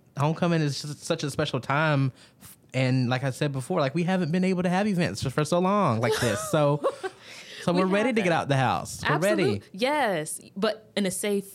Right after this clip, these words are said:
Speaker 2: way.
Speaker 1: Yes, in the safe way.
Speaker 2: Yes.
Speaker 1: Um,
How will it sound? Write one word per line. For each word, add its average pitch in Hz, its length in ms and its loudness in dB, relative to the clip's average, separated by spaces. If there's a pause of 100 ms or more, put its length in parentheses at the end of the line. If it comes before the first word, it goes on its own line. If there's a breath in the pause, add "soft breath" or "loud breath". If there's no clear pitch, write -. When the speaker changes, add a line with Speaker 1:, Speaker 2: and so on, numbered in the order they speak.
(400)
Speaker 2:
way. - 340 -4
Speaker 1:
Yes, 127 400 -2
in 165 100 4
the 160 80 4
safe 139 280 0
way. 85 220 -4
Speaker 2:
Yes. - 500 -10 (680 loud breath)
Speaker 1:
Um, 139 480 0